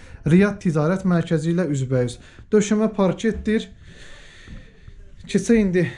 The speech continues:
dəhliz olan hissəyə, sanitar qovşağa baxacağıq. Bura, deməli, oldu qonaq otağı.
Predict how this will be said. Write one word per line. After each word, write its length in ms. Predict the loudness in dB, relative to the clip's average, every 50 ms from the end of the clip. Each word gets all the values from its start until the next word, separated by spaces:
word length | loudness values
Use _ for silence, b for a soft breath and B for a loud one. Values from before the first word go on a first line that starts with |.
| B -4 -2
dəhliz 320 | 0 0 0 0 -2 -2
olan 240 | 0 0 0 0 0 -2
hissəyə, 400 | -4 -6 -6 -2 0 2 2 2 0 -2
sanitar 480 | -2 -2 0 0 0 0 0 0 0 -2
qovşağa 400 | -4 -4 -4 -4 -2 -2 -2 -2
baxacağıq. 640 | -2 -2 -2 -4 -2 0 0 0 0 0 -2 -6
Bura, 220 | -4 -2 -2 0 0
deməli, 380 | 0 0 0 2 2 2 0 0 -4 -8 -10
oldu 320 | -6 -2 -2 -2 -2 -2 -4 -2
qonaq 260 | 0 2 2 2 0 -2
otağı. 260 | -4 -8 -8 -8 -8